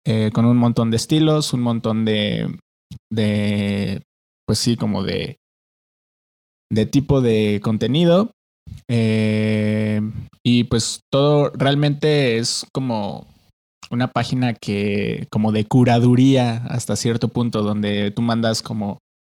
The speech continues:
el corto, comercial, videoclip, lo que hayas hecho, y pues sí debes de cumplir como ciertos estándares de calidad para que esté exhibido.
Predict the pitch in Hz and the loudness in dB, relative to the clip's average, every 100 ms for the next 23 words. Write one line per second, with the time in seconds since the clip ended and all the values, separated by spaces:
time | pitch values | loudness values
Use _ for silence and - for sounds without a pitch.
0 | _ - 107 107 120 143 143 143 139 135 | _ -6 -2 -2 0 2 2 0 -2 -2
1 | 104 98 - 131 131 131 127 101 107 104 | -2 -4 -2 0 0 0 -2 -2 -2 -2
2 | 123 120 113 117 113 - 127 - 165 160 | -2 0 0 -2 -2 -2 -4 -2 0 0
3 | 110 - 104 - 117 117 113 110 - 104 | 0 -2 -2 0 2 2 0 -2 -4 -6
4 | 110 120 107 113 98 110 - 110 110 107 | -4 -4 -4 -4 -4 -4 -2 0 0 0
5 | 101 101 98 101 110 143 107 95 - 107 | -2 -4 -4 -2 -2 -2 -8 -6 -8 -8
6 | 101 101 98 | -6 -4 -6